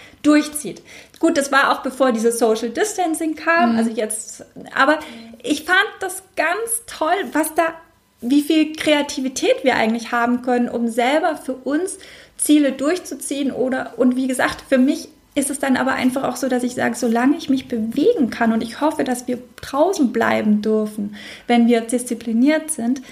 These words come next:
Speaker 1: dann glaube ich, dürfen wir auch dankbar sein und das, das ist gerade im, im, im, im, bei den Sportlern manchmal so,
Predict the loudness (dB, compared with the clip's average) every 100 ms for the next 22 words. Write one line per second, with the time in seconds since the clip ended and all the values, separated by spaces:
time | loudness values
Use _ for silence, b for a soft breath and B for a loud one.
0 | B B B B _ 0 2 4 2 2
1 | -2 -2 -2 2 2 0 -4 -10 -6 -4
2 | -4 -10 -8 -6 -4 -4 -4 -2 -2 -2
3 | -4 -6 _ _ _ -10 -10 -12 -20 -20
4 | -20 -20 -14 -4 0 2 0 -6 -2 4
5 | 6 6 2 0 -6 -8 -10 -10 -8 -10
6 | -10 -10 -10 -10 -8 0 2 2 -2 -2
7 | 0 2 2 0 -2 0 -2 -4